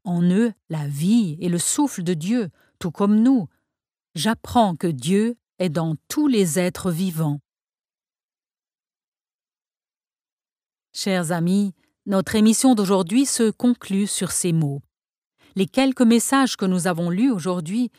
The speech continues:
sont représentatifs d'un très grand nombre de messages écrits par des jeunes du monde entier qui ont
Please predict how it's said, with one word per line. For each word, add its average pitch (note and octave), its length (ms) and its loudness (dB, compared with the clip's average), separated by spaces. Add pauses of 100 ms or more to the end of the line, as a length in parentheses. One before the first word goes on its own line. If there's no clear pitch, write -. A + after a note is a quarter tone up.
(320)
sont F#3+ 480 -2
représentatifs F#3+ 1120 -4
d'un F3+ 180 -2
très - 360 -4
grand A3 260 0
nombre G3+ 420 2
de E3+ 120 -2
messages E3+ 580 -2
écrits G3 500 -6 (360)
par E3 160 -2
des E3 120 -2
jeunes F#3+ 320 0
du D3+ 120 -2
monde G3+ 260 0
entier F3+ 540 -6 (420)
qui G3+ 140 0
ont F3+ 100 -2